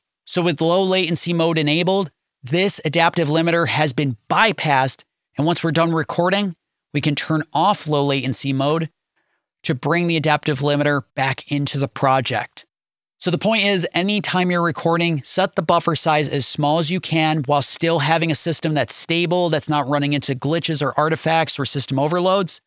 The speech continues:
And if setting the buffer size to a smaller value is not making a difference in terms of latency, or it's just not possible for you at that time because your system can't handle it, that's where low latency mode comes in.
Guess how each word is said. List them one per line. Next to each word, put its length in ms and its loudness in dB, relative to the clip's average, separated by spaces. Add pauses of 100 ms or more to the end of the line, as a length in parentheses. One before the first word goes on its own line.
(300)
And 120 0
if 80 -2
setting 320 2
the 60 2
buffer 320 2
size 300 4
to 120 -2
a 40 0
smaller 380 2
value 580 2
is 140 -2
not 180 0
making 360 0
a 20 0
difference 480 -2
in 80 -2
terms 240 0
of 80 0
latency, 520 -2
or 180 -2
it's 80 -2
just 120 -4
not 220 -4
possible 640 -2
for 240 0
you 160 2
at 100 0
that 180 2
time 300 0 (420)
because 220 0
your 80 0
system 340 0
can't 260 -2
handle 420 2
it, 160 0 (260)
that's 220 2
where 100 2
low 180 2
latency 420 0
mode 220 2
comes 300 0
in. 220 0